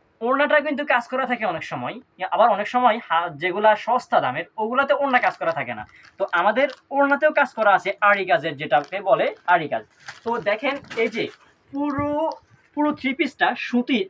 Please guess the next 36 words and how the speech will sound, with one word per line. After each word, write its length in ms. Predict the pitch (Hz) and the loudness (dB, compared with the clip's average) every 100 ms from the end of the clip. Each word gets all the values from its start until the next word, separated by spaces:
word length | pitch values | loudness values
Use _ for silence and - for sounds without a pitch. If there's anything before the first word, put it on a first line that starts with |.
| _ | _
আরি 280 | 214 226 233 | 0 2 0
কাজ 280 | 214 190 - | 2 0 0
করা। 300 | 127 110 110 _ _ - | -6 -6 -8 _ _ -6
এই 60 | |
যে 100 | 220 | -2
দেখেন 340 | 220 202 190 208 | 2 2 2 0
নিচের 420 | 202 254 - 240 | -4 -2 2 4
একটা, 360 | 220 - 202 185 _ _ | 6 6 4 2 _ _
আহ, 320 | 180 175 175 | 4 6 6
যে 140 | 160 208 | 6 4
ডিজাইন 340 | 185 190 214 | 4 2 2
দিছে 240 | 202 - 220 | 0 -4 -4
ওই 100 | 277 | -2
ডিজাইনটা 280 | 269 285 277 | 0 0 -2
খুব, 200 | 294 - _ _ _ _ - | -4 -10 _ _ _ _ 0
আহ, 200 | 226 226 | 0 0
খুব, 240 | 285 302 | -2 2
আহ, 200 | 285 233 | 4 4
দেখতে 320 | 175 247 302 | 2 -2 -2
ভালো 180 | 240 247 | 0 2
লাগতেছে। 380 | 254 208 - 285 - - - | 2 0 -4 -4 -6 -20 -4
এমনকি 360 | 190 240 254 269 | 0 2 0 -2
যে 120 | 220 | -2
গলা 360 | 196 190 208 208 | 0 2 6 4
যে 160 | 175 | 2
কাজটা 340 | 202 180 - 262 | 0 0 0 -6
দিছে 200 | 170 214 - | -4 -8 -4
ওই 120 | 247 | 0
কাজটাও 300 | 233 233 208 | 0 2 -2
খুব 180 | 214 151 | -2 -2
ভালো 140 | 139 | 0
লাগতেছে। 400 | 143 - - 107 - - - - | -2 -6 -16 -16 -16 -20 -6 0
এই 80 | |
যে 100 | 240 | 2
দেখেন 340 | 240 196 202 208 | 4 4 2 -2
সুতির, 520 | - - 180 302 | -2 -2 -2 -4